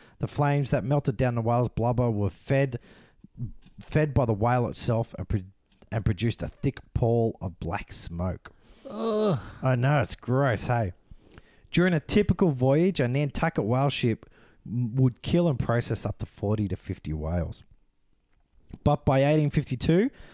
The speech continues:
Speaker 1: the local population of whales had been exterminated. A fire destroyed the Nantucket waterfront.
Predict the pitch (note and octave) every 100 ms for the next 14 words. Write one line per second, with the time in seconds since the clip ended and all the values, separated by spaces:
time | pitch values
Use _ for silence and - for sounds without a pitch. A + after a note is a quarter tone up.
0 | - - C3 D3 D3 D#3 D3 C#3 C3+ C3+
1 | A2+ A#2+ B2+ A#2+ G#2+ A2 F#2+ - - B2+
2 | B2+ B2+ B2+ B2+ - - - B2+ C#3 C#3
3 | A2+ - A2 F#2 F#2 F2+ E2+ - A2 -
4 | - A2 G#2 B2+ C#3 - C3+ C3+